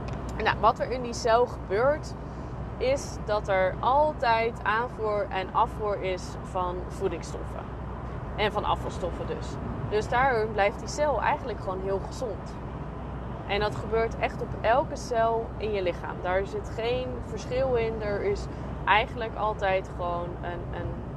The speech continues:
zou een g-, mega goede balans moeten zijn tussen de voedingsstoffen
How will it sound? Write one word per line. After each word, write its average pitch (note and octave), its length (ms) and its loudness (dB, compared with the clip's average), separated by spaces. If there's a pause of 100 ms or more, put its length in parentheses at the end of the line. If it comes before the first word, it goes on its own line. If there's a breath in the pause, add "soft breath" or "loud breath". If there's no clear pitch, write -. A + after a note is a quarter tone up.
(120)
zou D4 300 4
een D4 80 0
g-, - 280 -6
mega C4+ 360 2
goede A3 260 -2
balans F#3+ 400 2
moeten - 200 -6
zijn G3 280 0
tussen - 240 -8
de F3 80 -4
voedingsstoffen A3 800 -2